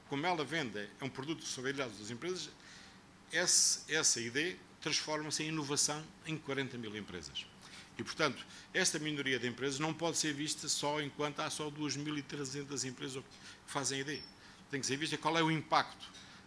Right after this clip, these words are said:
dessas empresas no conjunto da economia. E aí é que está, quanto a mim, a questão da solução do problema do dualismo, porque,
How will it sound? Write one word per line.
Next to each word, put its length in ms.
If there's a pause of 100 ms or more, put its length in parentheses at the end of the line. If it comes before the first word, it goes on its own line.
dessas 420
empresas 640
no 180
conjunto 420
da 80
economia. 520 (360)
E 120
aí 400
é 120
que 120
está, 240
quanto 300
a 40
mim, 120
a 60
questão 260
da 100
solução 440
do 100
problema 320
do 160
dualismo, 480
porque, 400